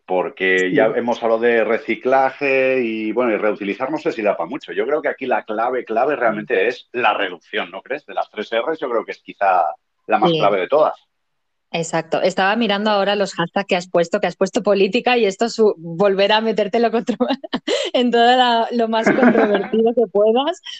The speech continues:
Speaker 2: pero no sé, no sé si luego tocaremos ese tema, pero sí, estoy de acuerdo con el, con el tema de la R de reducir,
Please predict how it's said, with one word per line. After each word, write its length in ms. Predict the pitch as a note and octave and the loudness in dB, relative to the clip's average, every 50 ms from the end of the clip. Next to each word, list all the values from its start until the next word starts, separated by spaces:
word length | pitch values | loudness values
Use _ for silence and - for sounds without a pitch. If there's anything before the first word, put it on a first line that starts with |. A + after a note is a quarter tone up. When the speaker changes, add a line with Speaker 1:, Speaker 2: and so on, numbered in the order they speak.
| - _ _ | -20 _ _
Speaker 2:
pero 440 | - A3 G#3 G3+ G3 G3 G3 F#3+ G3 G3 | -2 0 2 2 2 2 2 2 2 0
no 120 | G#3+ A3+ | 0 -2
sé, 160 | G#3+ - G3 | -2 -2 -2
no 100 | F#3 A3 | -2 -2
sé 120 | G#3 C#4 C#4 | -2 -2 -2
si 160 | C#4 C4 B3+ | 0 0 2
luego 240 | B3 A#3+ A#3 A#3+ A3+ | 2 2 2 2 2
tocaremos 420 | A#3+ A3+ B3 A3+ A3 G#3+ G#3+ G3+ | 2 2 0 0 0 0 -2 0
ese 200 | A3+ G#3 F3+ G3 | 0 -2 -2 -2
tema, 300 | - - G3 G#3+ A#3+ B3 | -2 -2 0 0 0 0
pero 160 | - G3+ F3+ F3 | 0 0 0 -2
sí, 240 | - F3 D#3 - - | -4 -6 -8 -6 -4
estoy 240 | - F3 - F#3 F#3 | -4 -2 -2 0 0
de 60 | F#3 | 0
acuerdo 280 | F#3 F3+ F#3 F#3 F#3+ F3 | 0 0 0 0 0 0
con 100 | F#3 F3+ | -2 -2
el, 260 | F3+ F3 F3 F3 E3+ | -2 0 0 -2 -2
con 140 | E3+ F#3+ F3+ | -2 -2 -2
el 140 | F3+ F3+ F3+ | 0 -2 -2
tema 180 | F#3+ F#3+ G3+ G3 | -2 -2 -2 -2
de 100 | G3 F#3 | 0 0
la 160 | F#3 F3+ F3+ | 0 0 0
R 200 | F#3 F#3+ G3 G3 | 0 0 -2 0
de 140 | F#3 F#3+ F#3+ | 0 0 0
reducir, 580 | G3 G#3 G3+ F#3 F#3+ F#3+ F#3+ G3+ G#3 A#3 - | 0 -2 -2 -2 -4 -6 -4 -2 -2 -2 -4